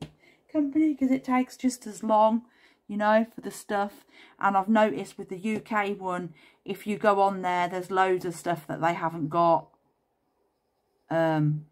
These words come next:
yeah, so I, I, I don't think that actually is, a cu-, you know, the, the, the factory is in the U K,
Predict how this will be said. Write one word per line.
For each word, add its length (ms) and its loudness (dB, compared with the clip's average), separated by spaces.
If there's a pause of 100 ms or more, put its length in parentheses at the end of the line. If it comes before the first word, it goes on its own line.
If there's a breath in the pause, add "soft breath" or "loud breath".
(680)
yeah, 400 0
so 220 -4
I, 180 0
I, 320 -10
I 40 -8
don't 260 -8
think 180 -12
that 160 -8
actually 400 -8 (100)
is, 140 -4
a 140 -18 (100)
cu-, 280 -18
you 120 -6
know, 180 2
the, 180 -4 (100)
the, 120 -16 (180)
the 80 -6
factory 800 -8
is 100 -10
in 180 -6
the 60 -4
U 220 -6
K, 140 -16